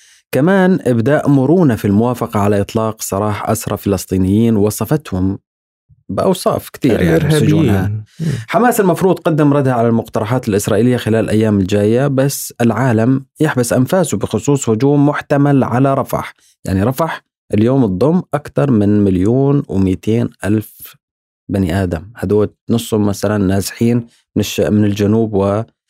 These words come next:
Speaker 1: والوسط، راحوا إلى مدينة رفح، وإسرائيل م-، مهتمة برفح ومهتمة بتدمير رفح واقتحامها، بالرغم من التحذيرات الغربية،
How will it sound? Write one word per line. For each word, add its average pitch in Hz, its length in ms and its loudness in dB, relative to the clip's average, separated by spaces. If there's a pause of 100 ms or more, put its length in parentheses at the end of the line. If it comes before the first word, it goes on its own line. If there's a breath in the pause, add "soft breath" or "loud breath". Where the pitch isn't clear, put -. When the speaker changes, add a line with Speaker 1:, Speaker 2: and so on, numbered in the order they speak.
(300 soft breath)
Speaker 1:
والوسط، 113 440 0
راحوا 104 280 -2
إلى 101 340 0 (260)
مدينة 107 280 0 (100)
رفح، 95 280 -6
وإسرائيل 120 800 0
م-، 107 260 -2 (120)
مهتمة 113 600 2
برفح 92 680 -2 (280 soft breath)
ومهتمة 127 640 2
بتدمير 101 580 0
رفح 135 320 -4 (240)
واقتحامها، 127 640 0
بالرغم 113 440 -2
من 98 240 0
التحذيرات 104 720 -4
الغربية، 104 920 0